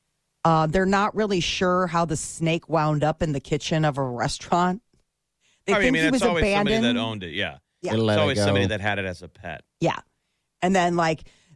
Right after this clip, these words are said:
Speaker 1: somebody abandoned it. Somebody left it,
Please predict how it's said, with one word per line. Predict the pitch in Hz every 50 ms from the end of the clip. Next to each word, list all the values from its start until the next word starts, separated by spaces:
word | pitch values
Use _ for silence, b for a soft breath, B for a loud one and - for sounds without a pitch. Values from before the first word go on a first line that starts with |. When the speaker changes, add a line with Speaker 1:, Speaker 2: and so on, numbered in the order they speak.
| b _ -
Speaker 1:
somebody | - - 247 226 220 220 214 214
abandoned | 214 170 190 185 185 180 180 180 180 175 180
it. | 175 175 175 165 - _ _ _ _ _ _ _ _ _ _ _
Somebody | - - - 214 196 190 190 185 190 185
left | 180 180 170 170 - - - 170
it, | 175 170 165 165 160 147 -